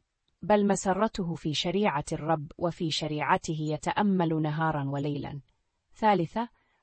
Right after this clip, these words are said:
هو كشجرة مغروسة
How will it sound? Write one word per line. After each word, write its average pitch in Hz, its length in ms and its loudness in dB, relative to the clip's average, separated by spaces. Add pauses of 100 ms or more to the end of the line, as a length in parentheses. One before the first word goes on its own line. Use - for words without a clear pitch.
(260)
هو 214 320 4
كشجرة 190 920 0 (160)
مغروسة 180 640 0